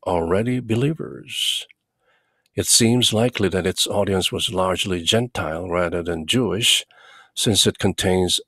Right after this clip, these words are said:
few Old Testament quotations or distinctly Jewish forms of expression. 아마도 요한일서는 이방인들에게 largely Gentile, not Jewish,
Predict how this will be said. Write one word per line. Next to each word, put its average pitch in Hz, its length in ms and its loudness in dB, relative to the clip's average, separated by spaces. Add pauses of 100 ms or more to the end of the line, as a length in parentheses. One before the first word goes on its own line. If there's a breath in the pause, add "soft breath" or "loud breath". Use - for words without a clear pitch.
(260)
few 175 420 4
Old 135 280 0
Testament 98 520 -2
quotations 87 800 -6
or 101 360 0
distinctly 104 580 2
Jewish 95 360 2
forms 87 480 2
of 85 80 -2
expression. 87 800 -4 (1120 loud breath)
아마도 190 640 2
요한일서는 131 1000 2
이방인들에게 135 960 2
largely 113 500 0
Gentile, 98 560 0
not 104 240 -2
Jewish, 95 580 0